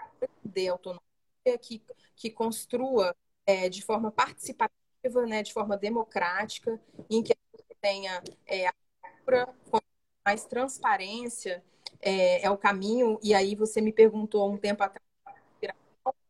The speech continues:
uma das minhas grandes inspirações, Magazine Luiza, sou bem apaixonada, tem minhas paixões, assim, tenho G E, inspiração de liderança, e o Magalu, acho que em quatro ponto zero fui fazer o benchmark lá também,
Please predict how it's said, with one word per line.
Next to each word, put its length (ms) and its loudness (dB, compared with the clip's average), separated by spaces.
uma 120 4
das 180 8
minhas 240 2
grandes 340 2
inspirações, 720 -2
Magazine 340 0
Luiza, 500 -4
sou 260 0
bem 240 0
apaixonada, 800 0
tem 100 8
minhas 200 4
paixões, 580 0
assim, 340 -8
tenho 360 -2
G 80 4
E, 300 4
inspiração 500 0
de 80 -10
liderança, 760 -2
e 40 -8
o 40 -10
Magalu, 460 0
acho 260 -6
que 140 -10
em 140 0
quatro 260 2
ponto 180 -10
zero 200 0
fui 220 -12
fazer 280 -2
o 60 -4
benchmark 600 -8
lá 200 -2
também, 560 -6